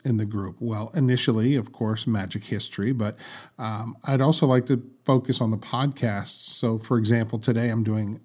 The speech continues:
a podcast on Nate Leipzig. If you happen to have any ephemera devoted to Nate Leipzig or posters or photos you could share, that would be awesome. Just an, a way to kind of fill out the, the podcast.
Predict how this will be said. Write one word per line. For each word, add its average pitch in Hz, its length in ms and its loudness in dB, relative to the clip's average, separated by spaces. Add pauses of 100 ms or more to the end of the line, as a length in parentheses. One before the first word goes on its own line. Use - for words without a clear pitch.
a 120 100 -6
podcast 113 500 -2
on 110 320 0
Nate 123 300 -2
Leipzig. 113 580 -2 (720)
If 160 140 4
you 160 80 12
happen 151 240 4
to 143 80 4
have 139 160 6
any 127 300 2
ephemera 123 640 2
devoted 110 540 2
to 123 100 2
Nate 107 260 -2
Leipzig 123 600 -4
or 92 160 -2
posters 117 720 0
or 113 100 2
photos 113 640 -2
you 120 100 0
could 117 180 -4
share, 120 340 -2
that 120 200 -2
would 113 140 -6
be 120 220 0
awesome. 110 460 -4
Just 113 240 -6
an, 107 260 -8
a 113 60 -4
way 110 320 -4
to 101 260 -8 (480)
kind 113 200 -4
of 92 80 -8
fill 110 400 -4
out 113 380 -4
the, 110 240 -10 (460)
the 117 80 -8
podcast. 110 840 -8